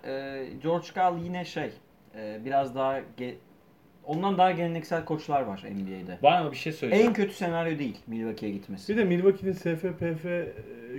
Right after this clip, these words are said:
Speaker 3: kültürü de olan bir, e, şey. Hiç
Speaker 2: Ama
Speaker 3: Nowitzki kabulleneceklermiş gibi durmuyordu yani.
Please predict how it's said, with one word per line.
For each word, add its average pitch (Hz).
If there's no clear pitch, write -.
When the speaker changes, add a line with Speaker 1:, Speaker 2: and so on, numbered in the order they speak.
Speaker 3:
kültürü 170
de 160
olan 156
bir, 135
e, 131
şey. 131
Hiç 131
Speaker 2:
Ama 151
Speaker 3:
Nowitzki 175
kabulleneceklermiş 160
gibi 151
durmuyordu 139
yani. 104